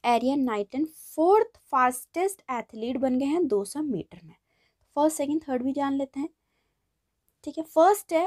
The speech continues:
उसेन बोल्ट नाइनटीन पॉइंट वन नाइन सेकंड में, यूहान ब्लैड नाइनटीन पॉइंट टू सिक्स में, वहीं अमेरिका के माइकल जॉनसन ने नाइनटीन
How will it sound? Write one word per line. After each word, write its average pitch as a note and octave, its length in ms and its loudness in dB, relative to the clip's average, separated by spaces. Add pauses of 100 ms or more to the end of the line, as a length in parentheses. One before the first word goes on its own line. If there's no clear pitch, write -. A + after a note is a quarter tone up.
उसेन C#4+ 380 0
बोल्ट A3 340 -2 (200)
नाइनटीन A#3+ 420 -2
पॉइंट C4 380 -4
वन G#3 140 2
नाइन A#3 220 0
सेकंड G3 460 -8
में, B3 160 -4 (140)
यूहान B3 500 2
ब्लैड G#3+ 360 0 (520)
नाइनटीन B3 380 -4
पॉइंट C#4 400 -2
टू G#3+ 120 -2
सिक्स B3+ 340 -8
में, C#4 160 -2 (180)
वहीं D4+ 280 2
अमेरिका B3+ 480 0
के D#4+ 180 -4
माइकल C4+ 520 -2
जॉनसन G#3 460 -4
ने A#3+ 160 -4
नाइनटीन C4+ 680 -2